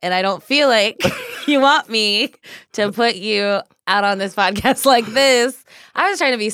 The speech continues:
I was gonna smoothly go by, and then you said it. I told you today, "Lay off the <laughs> pants." <laughs>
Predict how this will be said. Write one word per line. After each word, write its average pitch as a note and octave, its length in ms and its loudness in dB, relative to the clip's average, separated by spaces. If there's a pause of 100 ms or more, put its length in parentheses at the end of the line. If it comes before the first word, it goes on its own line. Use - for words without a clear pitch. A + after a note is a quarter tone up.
I A3+ 80 2
was B3 160 -4
gonna A3 160 -4
smoothly A#3 640 0
go G#3 200 0
by, G3 320 2
and F3+ 200 -2
then G3 140 -4
you G3+ 100 -6
said F3+ 220 -4
it. D#3+ 80 -2
I F3+ 100 -2
told G#3+ 320 -4
you - 80 -20
today, F#3 460 -2 (260)
"Lay G3+ 200 -4
off F#3+ 220 0 (200)
the B3+ 100 0
<laughs> - 220 -14
pants." D4+ 320 -2 (1080)
<laughs> F4 1200 -2